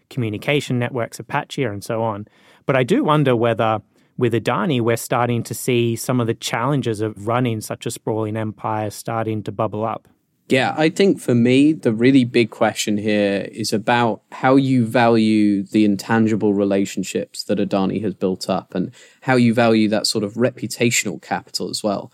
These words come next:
Speaker 2: And this is a big deal, particularly, I think, in emerging markets. You could look at something like the South Korean chaebol companies, which are flag carriers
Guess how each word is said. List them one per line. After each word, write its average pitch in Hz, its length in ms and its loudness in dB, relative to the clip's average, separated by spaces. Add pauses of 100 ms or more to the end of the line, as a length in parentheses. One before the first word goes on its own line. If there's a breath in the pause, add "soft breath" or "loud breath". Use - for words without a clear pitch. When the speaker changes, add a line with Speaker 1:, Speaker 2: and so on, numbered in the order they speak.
(320 soft breath)
Speaker 2:
And 131 80 2
this 143 140 4
is 135 100 2
a 123 60 2
big 120 280 0
deal, 110 460 2
particularly, 110 680 -2
I 98 40 -2
think, 98 380 -2
in 113 160 -2
emerging 107 460 2
markets. 120 520 0
You 104 140 -2
could 117 140 -4
look 127 160 0
at - 80 -4
something 104 280 0
like 104 200 -4
the 101 340 -2 (500 loud breath)
South 127 420 -2
Korean 117 680 4
chaebol 113 500 2
companies, 107 800 0
which 110 220 -4
are 110 80 0
flag 113 580 0
carriers 110 800 2